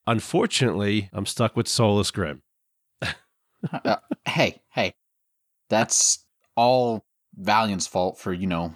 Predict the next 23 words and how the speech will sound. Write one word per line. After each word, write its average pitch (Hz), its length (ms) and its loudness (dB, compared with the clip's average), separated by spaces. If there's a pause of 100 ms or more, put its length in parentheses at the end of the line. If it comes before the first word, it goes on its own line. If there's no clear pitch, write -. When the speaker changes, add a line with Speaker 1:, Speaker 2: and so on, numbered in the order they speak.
(140)
Speaker 2:
building 90 280 0
a 98 40 2
new 101 120 2
house 90 420 -2
and 92 120 -2
whatnot. 85 560 -2 (420)
Grex 104 300 0
is 101 60 2
still 101 180 0
trying 101 180 -2
to 92 60 0
figure 95 260 -2
out 85 140 0
the 87 240 -6
difference 92 320 -8
between 87 500 -4
C - 240 0
P 120 160 -2
U 104 140 6
and 90 100 0
G 185 160 2
P 107 220 -2
U 87 320 2